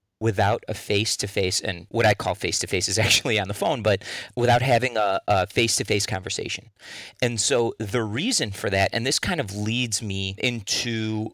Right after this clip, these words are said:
all these other, you know, competitors with, with Amazon going into merch and Walmart going to, we're not e-commerce. It is simply a platform to see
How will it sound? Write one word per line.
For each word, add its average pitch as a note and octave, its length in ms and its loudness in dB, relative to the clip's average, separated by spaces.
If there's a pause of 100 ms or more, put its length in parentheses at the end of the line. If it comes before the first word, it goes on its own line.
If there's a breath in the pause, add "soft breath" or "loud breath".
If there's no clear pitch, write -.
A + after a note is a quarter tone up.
all A#2 160 4
these G#2+ 220 0
other, G2 360 2
you A2 100 -4
know, F#2+ 120 -2
competitors G2 640 -2
with, - 300 -12
with G#2 340 -6
Amazon G#2 400 0
going G2 220 -4
into F#2 120 -6
merch F2+ 220 -8
and G2+ 80 -6
Walmart A2 160 -4
going G2 200 -6
to, G2+ 60 -14 (460 loud breath)
we're D3 220 2
not C3 300 0
e-commerce. A#2+ 760 -4 (400)
It A#3 140 6
is - 260 2
simply E3+ 800 -2
a C#3 60 -2
platform B2 560 0
to G2 80 0
see A2 680 0